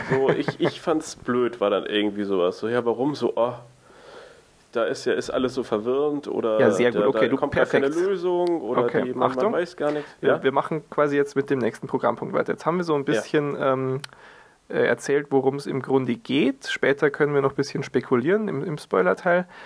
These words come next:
Speaker 2: Ja.
Speaker 1: Was ich jetzt genau mir auch gedacht hab, was wir schon, äh, machen sollten oder was ich gern machen möchte, ist so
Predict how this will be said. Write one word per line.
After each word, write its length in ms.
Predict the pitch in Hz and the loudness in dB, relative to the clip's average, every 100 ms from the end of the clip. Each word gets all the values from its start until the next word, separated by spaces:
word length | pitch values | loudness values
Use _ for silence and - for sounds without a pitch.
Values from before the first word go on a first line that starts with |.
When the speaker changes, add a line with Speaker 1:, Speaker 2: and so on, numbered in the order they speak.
| - - | -20 -4
Speaker 2:
Ja. 80 | 220 | 0
Speaker 1:
Was 120 | 240 | 0
ich 200 | - 180 | 0 -4
jetzt 260 | - 190 - | 0 -2 -2
genau 340 | 185 147 165 | -4 0 2
mir 240 | 175 151 135 | 2 2 2
auch 160 | 165 | 0
gedacht 380 | - 160 160 - | -4 -4 -4 0
hab, 120 | 165 160 | -2 0
was 120 | 147 | -2
wir 60 | 143 | -2
schon, 320 | 165 165 165 | 0 -2 -4
äh, 160 | - | -4
machen 300 | 156 156 - | -2 -2 -2
sollten 500 | 156 156 160 170 160 | 0 0 0 -4 -4
oder 220 | 147 - 127 | -4 -2 -2
was 120 | - | -4
ich 120 | 156 | -4
gern 220 | - 147 | 0 0
machen 420 | 139 147 - 147 151 | 0 -2 -2 -4 -2
möchte, 380 | 180 - - | -4 -6 -4
ist 260 | 143 139 - | -4 -4 -2
so 300 | 143 135 143 | 0 2 0